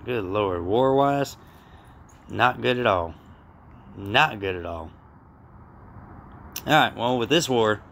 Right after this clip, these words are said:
with me sto-, scoring so shitty, please, please take a pinpoint or what have you. If you see a move that could have been differently to set up for something, be more than happy to look back at it.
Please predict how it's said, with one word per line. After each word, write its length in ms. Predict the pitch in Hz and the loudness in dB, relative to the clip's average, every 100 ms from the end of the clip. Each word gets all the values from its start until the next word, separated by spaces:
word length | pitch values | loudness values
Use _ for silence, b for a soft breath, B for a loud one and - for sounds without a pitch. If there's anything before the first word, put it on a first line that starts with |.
| - | -16
with 100 | 107 | -8
me 100 | 120 | -6
sto-, 300 | 120 120 120 - | -4 -2 -4 -6
scoring 380 | - 135 123 | -4 -2 -2
so 180 | 110 113 | -2 -4
shitty, 520 | 104 - 160 135 92 - B B B B B | -4 -8 -4 -4 -4 -10 B B B B B
please, 540 | - 139 151 98 85 - - | -6 0 0 0 -6 -14 -20
please 880 | - - 165 190 180 110 85 - - - B B B B B - | -18 -6 -4 -2 -4 -6 -6 -10 -12 -18 B B B B B -10
take 220 | - 127 113 | 2 2 2
a 60 | |
pinpoint 800 | - 123 120 120 123 120 123 - | -2 -4 -4 -2 0 0 -2 -4
or 140 | 110 101 | -6 -2
what 180 | 110 101 | 0 2
have 260 | 104 98 | 2 2
you. 280 | 101 101 98 - B B B B B - - - - - - - - - - - - - | -2 -2 -4 -8 B B B B B -20 -20 -20 -20 -20 -20 -18 -18 -16 -16 -18 -16 -8
If 160 | 101 95 | -8 -4
you 80 | |
see 260 | 95 123 110 | -2 0 2
a 40 | 104 | 2
move 500 | 110 120 120 117 107 | 2 2 2 2 0
that 220 | 104 98 - - - | -2 -4 -12 -18 -4
could 140 | 127 | -4
have 80 | 110 | -2
been 200 | 107 101 | -4 -2
differently 560 | 123 120 117 113 113 110 | -4 -2 -2 0 0 0
to 140 | 95 | -4
set 280 | - 117 110 | -4 -2 -2
up 120 | 110 | -2
for 100 | - | -6
something, 540 | - 123 113 120 120 107 - - | -4 -4 -2 -4 -4 -8 -14 -10
be 120 | 95 | -6
more 300 | 98 113 113 | 0 2 2
than 140 | 113 | 2
happy 320 | 113 110 113 | 0 0 0
to 420 | 110 110 104 98 92 - - - | 0 2 4 2 -2 -14 -20 -10
look 240 | 110 110 107 | -4 -4 0
back 240 | 127 135 | 0 2
at 140 | 151 | 0
it. 120 | 156 | 0